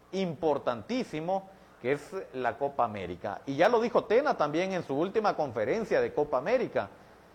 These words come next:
El objetivo es Copa América. Aquí ya no hay vuelta atrás. Acá se va a ir a buscar, eh, precisamente esa clasificación. Ojo,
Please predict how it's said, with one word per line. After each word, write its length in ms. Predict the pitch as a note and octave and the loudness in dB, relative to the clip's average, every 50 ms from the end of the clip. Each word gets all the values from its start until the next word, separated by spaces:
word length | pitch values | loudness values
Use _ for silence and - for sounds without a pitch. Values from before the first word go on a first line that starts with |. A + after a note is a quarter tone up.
| - - - | -16 -6 -2
El 120 | G#2+ A#2+ | -2 0
objetivo 320 | A2 C3 B2+ - A#3+ C#4+ | 0 0 0 2 4 2
es 80 | C#4 - | 4 4
Copa 180 | G#3 F#3 - C3 | 4 4 6 4
América. 320 | B2 A2 G2 F2+ F2+ - - - - - - - - - - - - - - - - - - - - - - - - - - - - - | 2 2 -2 -4 -6 -8 -12 -14 -14 -14 -18 -20 -20 -20 -20 -20 -20 -20 -20 -20 -20 -20 -20 -20 -18 -18 -16 -16 -16 -18 -18 -20 -6 4
Aquí 320 | - D#3+ D#3+ - G#3+ B3 C4+ | 6 6 6 6 2 2 4
ya 100 | C#4+ C4 | 4 4
no 80 | B3 | 4
hay 60 | A#3+ A3+ | 2 4
vuelta 300 | G3 A#3 A3+ - F3 D#3 | 6 4 6 6 4 2
atrás. 260 | - - G2 F#2+ - - - B2+ A#2+ - - - - | 2 0 -2 -2 -4 -4 -6 -6 -6 -8 -14 -6 -2
Acá 320 | - C#3 - - A3+ C4 B3+ | 0 0 6 8 8 8 10
se 100 | C#4 B3+ | 8 6
va 120 | A#3+ A#3+ | 8 8
a 20 | |
ir 80 | B3 B3 | 6 6
a 60 | B3 | 6
buscar, 500 | A3 E3+ D3 - - F#3+ G3+ A3+ - - - | 4 4 0 2 4 6 6 6 4 -2 -2
eh, 420 | D3+ C#3+ C#3 C3+ C3+ C3+ C3 B2 B2 A#2+ A2+ A2 A2 A2 G#2 F#2+ - - - - | 2 2 4 4 4 2 2 0 -2 -6 -8 -8 -8 -8 -10 -12 -14 -16 -10 -4
precisamente 800 | - D3+ D3 G3 G#3 G3 G3 G3 A3 A3 G3+ - A3+ G#3+ G#3+ - G3 A3 | -2 0 0 0 2 2 2 2 2 -2 0 2 2 2 2 2 0 0
esa 220 | - - A#3+ G3 | 4 4 4 4
clasificación. 880 | - F3 C#3+ B2 A#2 A#2+ G2+ B2 A2+ - A2+ G2+ - B2+ A#2 A2+ G#2 F#2+ - - - - - - - - - - - - - - - - - - - - - - - - - - - - - - - - - - | 4 2 0 0 0 -4 -6 -8 -2 -2 -2 -2 -2 -4 -6 -6 -8 -12 -16 -20 -20 -20 -20 -20 -20 -20 -20 -20 -20 -20 -20 -20 -20 -20 -20 -20 -20 -20 -20 -20 -20 -20 -20 -20 -20 -20 -20 -20 -20 -20 0 8
Ojo, 400 | A#3 A#3 - - A#2+ B2 C#3+ | 8 10 10 10 4 2 2